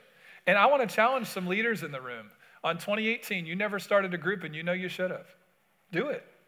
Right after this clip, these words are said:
Do it this year. Start a semester. May-, and so I, I,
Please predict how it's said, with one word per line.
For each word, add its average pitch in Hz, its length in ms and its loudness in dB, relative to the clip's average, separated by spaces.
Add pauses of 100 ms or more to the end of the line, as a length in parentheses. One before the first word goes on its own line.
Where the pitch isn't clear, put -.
(600)
Do 170 120 -2
it 196 80 -4
this 202 220 -6
year. 185 240 -4
Start 160 260 2
a 196 60 -6
semester. 202 500 -6 (840)
May-, 170 220 -2 (160)
and 165 120 -2
so 175 140 4
I, 165 120 8
I, - 180 -4